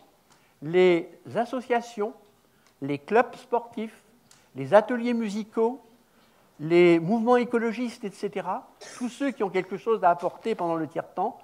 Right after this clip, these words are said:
pour expliquer aux enfants ce qu'ils peuvent leur proposer, de façon que chaque enfant puisse faire son menu. Parce que si on impose des activités aux enfants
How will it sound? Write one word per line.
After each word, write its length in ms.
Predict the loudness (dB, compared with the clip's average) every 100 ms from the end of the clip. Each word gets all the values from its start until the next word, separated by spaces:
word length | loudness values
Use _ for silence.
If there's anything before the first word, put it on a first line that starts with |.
| _ _ _
pour 160 | -4 -2
expliquer 580 | -2 -8 -6 -6 -4 -4
aux 160 | -2
enfants 460 | -4 -4 -4 -6 -8 _ _ _ _ _
ce 60 | _
qu'ils 140 | -8
peuvent 400 | 0 2 4 2 -6 -16 -2
leur 240 | -2 -2
proposer, 600 | -4 -4 -4 -10 -10 -14 _ _ _ _ _ _
de 80 | 4
façon 320 | 6 6 4
que 180 | 0 -6
chaque 340 | 0 2 2 -2
enfant 420 | -6 -4 -2 -4
puisse 280 | -4 -12 -8
faire 180 | -4 -4
son 180 | -4 -4
menu. 560 | -2 -4 -2 2 2 0 -8 _ _ _ _ _ _ _ _ _ _ _ _ -12
Parce 120 | -8
que 240 | -4 -4 -4 -14 -20 _ _ _
si 260 | -4 2 4
on 140 | 8
impose 600 | 8 8 6 6 4 2 -10 _ _ _ _ _
des 160 | -2 2
activités 560 | 2 0 -6 -4 0 0
aux 160 | 0
enfants 560 | -2 -2 -2 -2 -4